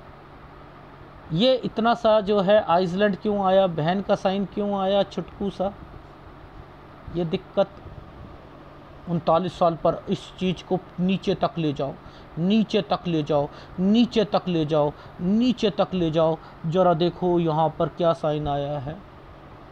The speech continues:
ये साइन, ये क्या है? प्रॉपर्टी क्लियर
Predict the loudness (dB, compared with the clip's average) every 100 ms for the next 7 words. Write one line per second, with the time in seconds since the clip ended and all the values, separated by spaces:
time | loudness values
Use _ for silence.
0 | -20 -20 -20 -20 -20 -20 -20 -20 -20 -20
1 | -8 2 2 2 0 -4 -4 -6 -8 -12
2 | -18 -6 0 2 2 4 4 4 4 2
3 | 0 0 0 2 -2 -2 -2 0 0 0
4 | -2 -4 -10 -10 -2 2 2 2